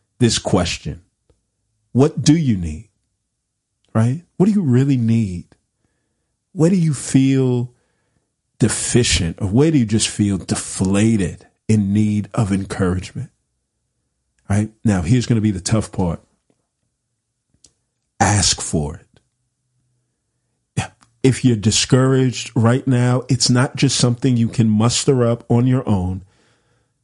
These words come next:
Ask for it, right? If it's even difficult for you to identify where you're discouraged,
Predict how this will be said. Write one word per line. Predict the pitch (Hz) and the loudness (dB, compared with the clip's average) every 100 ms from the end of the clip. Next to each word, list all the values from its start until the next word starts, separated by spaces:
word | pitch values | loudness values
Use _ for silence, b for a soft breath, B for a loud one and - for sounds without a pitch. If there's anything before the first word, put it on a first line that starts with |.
| _ _ | _ _
Ask | 143 185 180 - - | 0 2 2 -2 -4
for | - 87 76 | -4 -4 -6
it, | - _ _ _ - | -14 _ _ _ -2
right? | 113 143 - _ _ _ _ _ _ _ | 0 0 -6 _ _ _ _ _ _ _
If | 143 | 2
it's | 160 170 | 2 2
even | 196 165 120 | 2 0 2
difficult | 139 151 - 160 | 0 2 0 -2
for | - 147 | 0 0
you | 156 147 | 2 0
to | 131 - | -2 -2
identify | 120 117 98 135 147 123 117 104 101 | -2 0 0 2 0 0 0 0 -2
where | 98 107 123 123 | -2 0 2 2
you're | 117 117 120 | 2 2 0
discouraged, | 113 113 - - 113 127 113 92 90 - | 0 -2 -4 0 0 2 0 -4 -8 -14